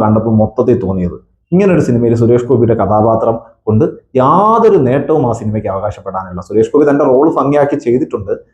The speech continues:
പക്ഷെ ആ സിനിമയുടെ കഥയുമായി യാതൊരു ബന്ധത്തിലും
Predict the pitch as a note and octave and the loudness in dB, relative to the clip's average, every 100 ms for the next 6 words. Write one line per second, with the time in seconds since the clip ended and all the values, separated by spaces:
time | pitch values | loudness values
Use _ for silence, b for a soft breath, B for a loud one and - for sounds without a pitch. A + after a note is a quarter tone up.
0 | b C#3 - G3 - - _ D#3 A3 D#3+ | b -4 0 0 -2 -12 _ 0 2 0
1 | D#3 D#3+ E3 D#3 A#2+ C3 D3+ A2+ A2 A#2 | 0 0 0 0 0 0 0 2 2 2
2 | B2+ C3+ D3 A#2 A2 A2 A2 B2 | 2 2 2 2 0 -2 -2 -4